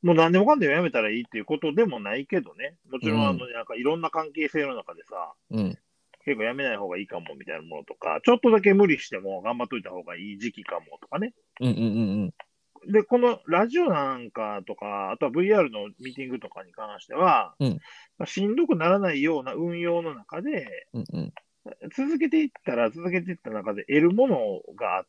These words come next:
Speaker 1: て、多分得な-、得られないものというものはないというか、その、
Speaker 2: うんうん。
Speaker 1: 損することがないので。
Speaker 2: わかります。
Speaker 1: で、そういうものは別に損せえへん限りは、時間が許す限り続けときゃいいんじゃないのかなとか思ったりはするけどね。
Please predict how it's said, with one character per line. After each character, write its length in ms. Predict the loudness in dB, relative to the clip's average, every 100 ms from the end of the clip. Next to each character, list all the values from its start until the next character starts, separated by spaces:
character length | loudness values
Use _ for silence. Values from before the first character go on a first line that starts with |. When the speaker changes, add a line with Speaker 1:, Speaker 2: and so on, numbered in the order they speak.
| -4
Speaker 1:
て、 100 | 0
多 120 | 0
分 160 | -2
得 140 | -2 0
な-、 100 | 0
得 160 | 2 4
ら 120 | 4
れ 100 | 2
な 120 | -2
い 60 | -6
も 160 | -10
の 120 | -12
と 100 | -12
い 60 | -12
う 40 |
も 100 | -12
の 60 | -14
は 100 | -16
な 120 | -14
い 80 | -14
と 100 | -12
い 40 |
う 80 | -14
か、 240 | -8 -8 -6
そ 60 | -4
の、 80 |
Speaker 2:
う 20 | -4
ん 80 | -4
う 80 | 0
ん。 40 |
Speaker 1:
損 220 | 2 2
す 120 | 0
る 120 | -6 -6
こ 120 | -6
と 100 | -8
が 100 | -8
な 200 | -6 -6
い 80 | -8
の 60 | -8
で。 360 | -2 -2 -2 -8 -20 _ _
Speaker 2:
わ 100 | -20
か 120 | -18 -18
り 60 | -20
ま 80 | -20
す。 340 | -18 -18 -20 _ _
Speaker 1:
で、 100 | -6
そ 160 | 0 2
う 100 | 2
い 40 |
う 80 | 2
も 100 | -2
の 100 | -2
は 120 | -2 -4
別 180 | -6
に 120 | -6 2
損 240 | 4 4
せ 140 | 2
え 20 | -2
へ 100 | -2
ん 60 |
限 260 | -4 -4 -4
り 100 | -4
は、 540 | -2 -2 -4 -8 -16 -14
時 120 | -10 0
間 200 | 2 4
が 160 | 4
許 160 | 4 0
す 60 |
限 240 | 2 2 2
り 80 | -6
続 220 | -8 -2
け 100 | 0
と 80 | -2
き 60 |
ゃ 40 | -4
い 40 |
い 20 |
ん 60 | -6
じ 60 | -6
ゃ 40 |
な 120 | -4
い 40 | -6
の 80 |
か 140 | -8 -6
な 160 | -6 -8
と 80 | -10
か 100 | -8
思 200 | -8 -8
っ 40 |
た 100 | -12 -14
り 60 |
は 100 | -16 -14
す 100 | -8
る 140 | -8
け 120 | -10
ど 60 | -16 -10 -8
ね。 180 | -8